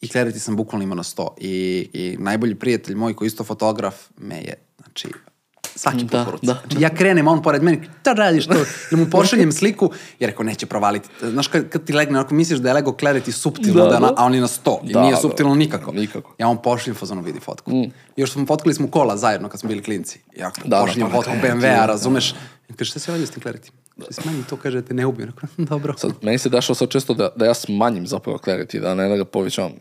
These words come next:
Speaker 2: Još
Speaker 1: nikad ga
Speaker 2: smanjim.
Speaker 1: nisam smanjio u životu.
Speaker 2: Brate, znaš koliko je dobar gas? Ispadne,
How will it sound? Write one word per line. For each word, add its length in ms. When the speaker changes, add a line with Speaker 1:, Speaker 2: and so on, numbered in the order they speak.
Speaker 2:
Još 140
Speaker 1:
nikad 160
ga 80
Speaker 2:
smanjim. 160
Speaker 1:
nisam 200
smanjio 220
u 40
životu. 320
Speaker 2:
Brate, 240
znaš 180
koliko 240
je 40
dobar 240
gas? 400
Ispadne, 680